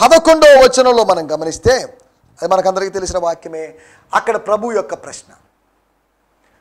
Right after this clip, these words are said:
పదో వచనములో పేతురు యొక్క కార్యం కనిపించింది, పదకొండవ వచనంలో ప్రభు యొక్క ప్రశ్న కనిపించింది. కార్యం మంచిదే కదా,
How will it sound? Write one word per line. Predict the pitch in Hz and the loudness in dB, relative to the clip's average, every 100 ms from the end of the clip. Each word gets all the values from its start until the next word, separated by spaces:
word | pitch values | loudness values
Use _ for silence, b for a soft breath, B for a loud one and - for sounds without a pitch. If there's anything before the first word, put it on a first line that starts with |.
| _ _ - | _ _ -4
పదో | 196 254 | 0 4
వచనములో | 294 294 285 277 294 285 277 277 294 | 6 6 4 2 0 2 4 4 4
పేతురు | 285 254 277 294 285 | 4 4 4 2 0
యొక్క | 277 277 269 | 0 0 -6
కార్యం | - 226 277 277 | -2 0 2 0
కనిపించింది, | 226 185 160 - 139 131 135 _ _ _ _ _ _ _ _ - | -4 -8 -10 -18 -20 -20 -20 _ _ _ _ _ _ _ _ -10
పదకొండవ | 165 220 226 196 185 | -6 -4 -4 -4 -6
వచనంలో | 180 180 165 165 | -6 -10 -8 -10
ప్రభు | 165 160 156 165 | -10 -12 -10 -10
యొక్క | 147 151 | -12 -16
ప్రశ్న | - 139 - 151 | -20 -20 -20 -20
కనిపించింది. | 120 _ _ _ _ _ _ _ _ _ _ _ _ _ _ _ _ _ _ _ _ _ _ _ _ _ _ _ | -20 _ _ _ _ _ _ _ _ _ _ _ _ _ _ _ _ _ _ _ _ _ _ _ _ _ _ _
కార్యం | 147 185 226 | -8 -4 -2
మంచిదే | 226 226 233 247 | -4 -2 0 0
కదా, | 247 254 254 | 0 -2 -4